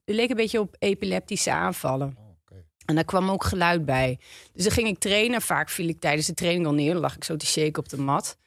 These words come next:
Speaker 1: En dan kwam ik thuis en dan was ik helemaal uitgeput. En het enige wat ik nog kon doen, was op een bank gaan liggen.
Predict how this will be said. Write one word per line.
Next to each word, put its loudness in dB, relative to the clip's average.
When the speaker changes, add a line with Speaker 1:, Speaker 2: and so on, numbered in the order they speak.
Speaker 1:
En 6
dan 4
kwam 0
ik 0
thuis 4
en 0
dan 0
was 0
ik -2
helemaal 2
uitgeput. -2
En -4
het -8
enige -4
wat -4
ik -4
nog -10
kon -4
doen, -2
was -6
op -8
een -6
bank 0
gaan -4
liggen. -2